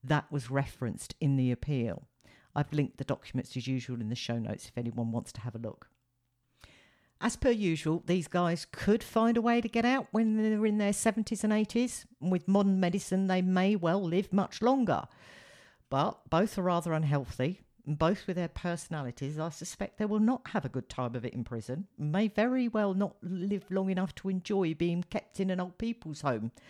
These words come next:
assuming local authorities would risk having them. That is the end of this week's episode, and I promise no body disposal conundrums in the next episode.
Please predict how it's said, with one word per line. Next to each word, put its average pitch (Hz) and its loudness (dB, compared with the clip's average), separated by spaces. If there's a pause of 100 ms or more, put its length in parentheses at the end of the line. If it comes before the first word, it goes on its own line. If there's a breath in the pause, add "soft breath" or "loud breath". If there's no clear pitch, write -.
(280 loud breath)
assuming 208 -2
local 214 0
authorities 190 -4
would 175 -4
risk 196 -4
having 185 -2
them. 107 -4 (1080 soft breath)
That 175 -4
is 269 -4
the 247 -2
end 262 2
of 254 -6
this - -4
week's - -6
episode, 233 0 (100)
and 220 2
I 240 4
promise 269 2
no 247 6
body 214 4
disposal 196 2
conundrums 160 -2
in 147 -2
the 143 -2
next 143 -4
episode. 127 -6